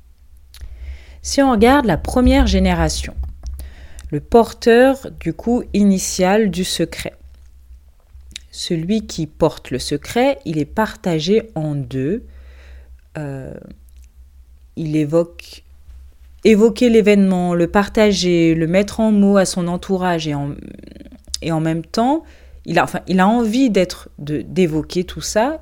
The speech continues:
et en même temps, il a le désir de garder ça pour lui parce qu'il ne veut pas revivre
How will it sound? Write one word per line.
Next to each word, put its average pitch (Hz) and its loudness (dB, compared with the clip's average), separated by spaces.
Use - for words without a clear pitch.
et 202 2
en 190 2
même 165 -4
temps, 254 -2
il 202 4
a 233 8
le 208 6
désir 208 2
de 185 0
garder 180 0
ça 202 -2
pour 175 -4
lui 190 -2
parce - -4
qu'il 175 -6
ne 160 -2
veut 185 0
pas 208 2
revivre 165 -2